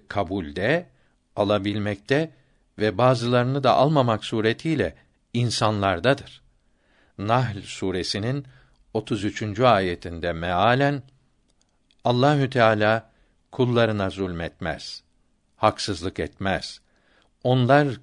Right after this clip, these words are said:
kendilerini azaba, acılara sürükleyen bozuk düşünceleri, çirkin işleriyle kendilerine zulm ve işkence ediyorlar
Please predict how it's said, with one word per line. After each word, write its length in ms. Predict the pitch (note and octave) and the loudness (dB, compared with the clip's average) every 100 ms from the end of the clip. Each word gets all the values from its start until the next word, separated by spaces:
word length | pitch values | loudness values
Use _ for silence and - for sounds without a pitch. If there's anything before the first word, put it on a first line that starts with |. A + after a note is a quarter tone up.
| - | -4
kendilerini 680 | - A#2+ A2 A2 G#2+ A2 A2+ | 0 2 2 0 0 -2 -4
azaba, 840 | - G#2+ F#2+ G#2+ G2 G2+ G2+ E2 _ _ _ _ - | -2 -4 2 2 4 4 2 0 _ _ _ _ -4
acılara 500 | A#2+ A#2+ A2 G#2+ C3 | -4 0 0 2 2
sürükleyen 840 | - B2 G#2+ - G2+ G2 F#2 D#2 - _ _ | 0 -4 -4 -2 0 0 0 -6 -12 _ _
bozuk 460 | F2 A2 G2+ C#3+ - | -6 -4 0 -2 -2
düşünceleri, 840 | A2 G#2+ G2+ G2 F#2 F#2 G2+ G#2 _ _ _ _ | -4 -4 -4 -4 -2 -2 -4 -6 _ _ _ _
çirkin 460 | - B2 G#2 - F3+ | -4 -2 0 -2 -2
işleriyle 800 | - - A#2 A2 A2+ G2 F2 D2 _ _ _ _ - | -4 -6 -4 -2 0 0 -2 -6 _ _ _ _ -8
kendilerine 720 | - B2+ B2+ C3 C3+ C#3 C3 | -2 0 0 0 0 2 0
zulm 440 | F2+ G#2+ C3 A2 | 0 0 0 0
ve 160 | F#2+ F#2+ | -2 -2
işkence 500 | D2+ - F#2 E2+ E2 | -4 -6 -6 -4 -4
ediyorlar 800 | D#2+ D#2 D2+ C2+ C2 B1+ A#1 | -4 -6 -6 -6 -6 -8 -10